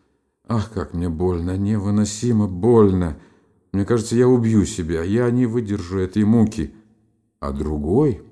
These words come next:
посторонний, возражал из глубины его души, также вслух, но насмешливо грубо: «Нет, ты не убьёшь себя. Зачем перед собой притворяться? Ты слишком любишь ощущение жизни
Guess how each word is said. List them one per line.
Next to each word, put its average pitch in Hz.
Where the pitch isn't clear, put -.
посторонний, 92
возражал 80
из 127
глубины 120
его 98
души, 90
также 110
вслух, 131
но 95
насмешливо 135
грубо: 143
«Нет, 113
ты 160
не 156
убьёшь 120
себя. -
Зачем 156
перед 107
собой 80
притворяться? 73
Ты 156
слишком 175
любишь 151
ощущение 147
жизни 131